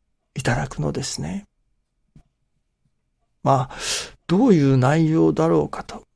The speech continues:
まあ、わかる、なんとなくわかるのですけれども、いまいち、わすということが、まあ、なんとなくはわかりますけれども、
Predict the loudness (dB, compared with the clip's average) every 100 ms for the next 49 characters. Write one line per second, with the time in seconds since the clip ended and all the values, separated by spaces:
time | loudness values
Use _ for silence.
0 | -8 -4 0 0 0 -2 -2 -2 0 2
1 | 2 0 -4 -4 -4 -2 -2 -2 -2 -2
2 | -6 -6 -8 -6 -6 -6 -6 -8 -10 -14
3 | _ -20 -20 -20 _ _ 0 2 2 0
4 | -4 -10 -10 -14 _ _ _ _ _ _
5 | _ _ _ _ _ _ _ _ _ 0
6 | 0 0 0 4 4 2 -4 -8 -8 -8
7 | -8 -10 -14 _ _ _ _ -6 -4 -2
8 | 0 0 0 -2 -2 -4 0 0 0 0
9 | -4 -4 -6 -8 -8 -10 -8 -10 -12